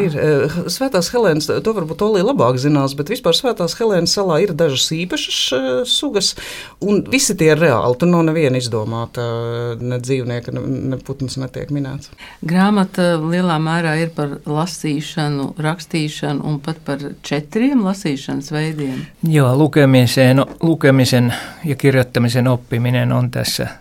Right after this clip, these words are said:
Speaker 3: tärkeä. Se on tavallaan pienoiskuva valistuksen ajan tulemisesta.
Speaker 1: Jā, lasīšana un rakstīšana šeit ir ļoti svarīga. Savā ziņā šis romāns ir kā tāds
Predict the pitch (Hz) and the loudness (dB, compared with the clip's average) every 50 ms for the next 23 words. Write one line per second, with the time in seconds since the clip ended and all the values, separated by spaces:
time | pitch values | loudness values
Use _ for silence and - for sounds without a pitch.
0 | - _ _ _ - 139 127 123 120 - - - 139 127 123 120 - - - - | -20 _ _ _ 0 0 0 0 0 -4 -6 -6 -4 -4 -4 -4 -6 -12 -20 -18
1 | - - - 127 123 123 123 - - - _ _ _ _ _ - - - - - | -14 -10 -6 -2 -2 -2 -2 -4 -8 -14 _ _ _ _ _ -20 -20 -18 -20 -20
2 | - - _ _ - - 131 123 123 123 123 123 127 127 123 123 123 143 135 123 | -20 -20 _ _ -8 -4 -2 0 0 2 2 2 2 2 0 0 0 0 2 2
3 | 120 123 120 113 - - _ - 139 131 127 127 127 - - - - 69 65 127 | 4 2 2 0 -2 -6 _ -4 -2 -2 -2 -2 -4 -6 -10 -8 -4 -2 0 0
4 | 123 - - - 143 - - - 120 - - - - 62 62 120 - - - - | -2 -2 -4 -6 -8 -8 -6 -4 -2 -2 0 0 0 0 -2 -2 -4 -8 -14 -20
5 | - - - 143 - 60 - - 180 185 175 - - - - - - - - _ | -18 -10 -8 -4 -4 -4 -4 -4 -4 -6 -6 -6 -8 -8 -10 -10 -12 -16 -20 _
6 | _ - - - - - - - - - - 208 208 170 160 190 214 - 190 170 | _ -20 -20 -20 -20 -20 -20 -20 -10 -4 -2 0 2 2 2 2 2 2 0 0
7 | 156 147 160 160 156 160 156 196 208 - - 170 151 147 - 170 165 156 - 180 | 0 0 0 0 0 0 0 0 -2 -2 -2 -2 -2 0 0 0 -2 -2 -2 -2
8 | 170 165 - 170 180 196 190 165 170 - - 180 185 190 175 139 131 127 - - | -2 -2 -2 -4 -2 -2 -2 -2 -2 -4 -4 -2 0 0 2 2 0 0 -2 -6
9 | - 185 196 180 160 156 202 202 180 151 147 147 - - 175 202 202 190 156 147 | -4 0 2 2 2 2 0 0 2 2 0 0 -2 -4 -2 -2 0 0 0 0
10 | 147 160 147 - 156 147 143 143 156 143 135 - - - | 0 -2 -4 -4 -4 -4 -2 0 -2 -2 -2 -2 -6 -10